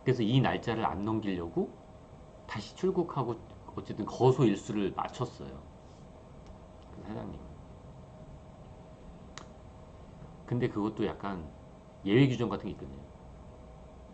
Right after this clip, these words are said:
사실은 원래 사는데 잠깐 출국한 거 원래 안 보고 그런 규정 같은 게 있어요. 어쨌든 명문화된 건 백팔십삼 일이죠.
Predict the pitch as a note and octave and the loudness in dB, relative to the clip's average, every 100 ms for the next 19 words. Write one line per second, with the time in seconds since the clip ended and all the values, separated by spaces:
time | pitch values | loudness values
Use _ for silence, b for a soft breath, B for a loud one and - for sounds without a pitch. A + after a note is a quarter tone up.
0 | - - - F3+ - D3 F#2 G2 C#3+ D3 | -16 -16 -8 -6 0 2 2 0 0 -2
1 | B2+ - G#2 A2+ - D3+ C#3 B2+ G#2+ E2 | -2 -6 -4 -4 -4 -6 -4 -4 -2 -2
2 | D#2 E2+ G2+ F#2+ F#2+ F#2+ - G2+ F2+ E2+ | -4 -2 -2 -2 -4 -6 -4 -6 -6 -8
3 | D2+ - C#2 D2 D#2+ - - - - - | -10 -10 -14 -14 -14 -16 -18 -18 -18 -18
4 | - - - - - - - - - - | -18 -18 -18 -18 -18 -16 -16 -16 -16 -16
5 | B B B B B - G#2+ - F#3+ F#3+ | B B B B B -8 -6 8 8 10
6 | G#3+ C#4 - - - G#2+ G#2 C3 C3 B2+ | 2 2 -4 -12 -8 0 6 8 10 8
7 | G#2+ G2+ G2 - - F#2 - - B2 A2 | 4 2 0 -4 -8 -8 -8 -6 -6 -6
8 | - | -10